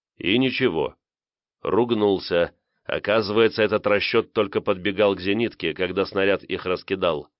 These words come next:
Ясно, почему установка к бою не приведена.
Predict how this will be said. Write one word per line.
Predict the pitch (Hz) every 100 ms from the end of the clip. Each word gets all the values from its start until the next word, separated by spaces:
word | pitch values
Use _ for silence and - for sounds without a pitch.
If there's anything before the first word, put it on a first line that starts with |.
| _ _ _ _ _
Ясно, | - 92 110 104 104
почему | 107 - 104
установка | 101 - 98 104 - 98
к | 87
бою | 98 95
не | 90 90
приведена. | 92 87 82 85 87 80